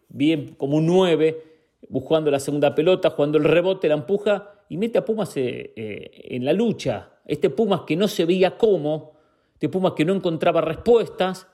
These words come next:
se mete en la lucha. Y estaba un gol, a un gol de eliminar al Atlas y faltaban,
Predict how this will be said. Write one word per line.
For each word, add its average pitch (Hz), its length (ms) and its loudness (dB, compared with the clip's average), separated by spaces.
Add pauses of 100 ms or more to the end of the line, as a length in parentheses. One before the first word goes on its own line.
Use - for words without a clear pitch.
(180)
se - 180 -6
mete 226 240 0
en 180 40 2
la 175 60 0
lucha. 196 480 -2 (840)
Y 143 60 -6
estaba 208 200 2
un 175 140 -2
gol, 165 420 0 (240)
a 139 80 0
un 156 140 0
gol 185 280 2
de 143 80 0
eliminar 135 420 0
al 147 100 2
Atlas 185 400 -2
y - 80 -6
faltaban, 131 680 -4